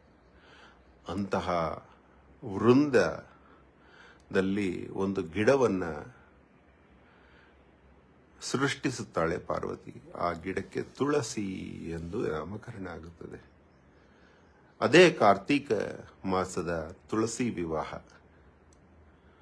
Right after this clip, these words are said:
ಇಂತಹ ಪವಿತ್ರ ತುಳಸಿಯ ಕತೆ,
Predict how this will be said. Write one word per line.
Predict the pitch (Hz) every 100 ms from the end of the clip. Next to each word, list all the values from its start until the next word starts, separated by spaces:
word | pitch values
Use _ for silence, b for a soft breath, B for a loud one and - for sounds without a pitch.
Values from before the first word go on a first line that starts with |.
| b b b - - - - 120
ಇಂತಹ | 113 113 107 101 95
ಪವಿತ್ರ | - 98 117 120 107 87
ತುಳಸಿಯ | 101 104 110 107 90
ಕತೆ, | 80 87 113 123 101